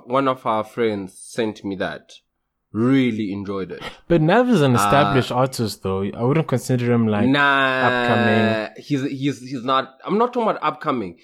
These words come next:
Speaker 1: but, like, he just impressed me.
Speaker 2: Okay.
Speaker 1: Like, Nav has never,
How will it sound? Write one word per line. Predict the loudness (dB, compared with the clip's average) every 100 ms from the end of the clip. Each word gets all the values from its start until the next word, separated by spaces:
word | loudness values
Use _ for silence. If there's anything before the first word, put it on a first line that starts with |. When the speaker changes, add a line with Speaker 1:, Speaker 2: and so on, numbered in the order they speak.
| _ _ -4
Speaker 1:
but, | 0
like, | 0 -2
he | -6 -6
just | -2 -2 -2
impressed | -4 -4 -4 -4 -6
me. | -12 -6 -2
Speaker 2:
Okay. | -2 0 -2
Speaker 1:
Like, | 0
Nav | 0 0 2 4 4 4 0 -4 -16 -20 -20 _ _ _ _ _ _ -14
has | -8 -6 0
never, | 0 2 0